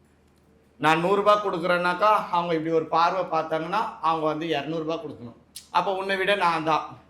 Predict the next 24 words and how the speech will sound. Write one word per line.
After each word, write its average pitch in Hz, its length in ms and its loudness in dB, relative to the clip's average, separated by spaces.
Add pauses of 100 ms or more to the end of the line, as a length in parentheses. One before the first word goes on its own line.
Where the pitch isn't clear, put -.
(680)
இந்த 233 280 4
மாதிரியான 220 680 4
திருநங்கைகளோட 175 880 -2
மைனஸ்கள் 196 760 0
எல்லாமே 165 360 -2
வந்துட்டு 170 600 0 (260)
இந்த 180 220 0
நாயக்குங்க 180 540 0
வந்து 175 320 -2
பிளஸ் 185 280 -2
ஆக்கிக்கிறாங்க. 131 640 -2 (760)
இதை 226 240 4
புரியாம 226 420 4
இளம் 220 320 2
திருநங்கைகளும் 185 640 -2
சரி, 185 500 -2 (220)
ஆ, 175 120 6
எனக்கு 196 500 0
யூக்கலா 196 260 -2
இருக்கக்கூடிய 165 480 0
திருநங்கைகளும் 165 580 -2
சரி 143 140 -10
என்ன 160 240 0
பண்றாங்க, 156 720 -2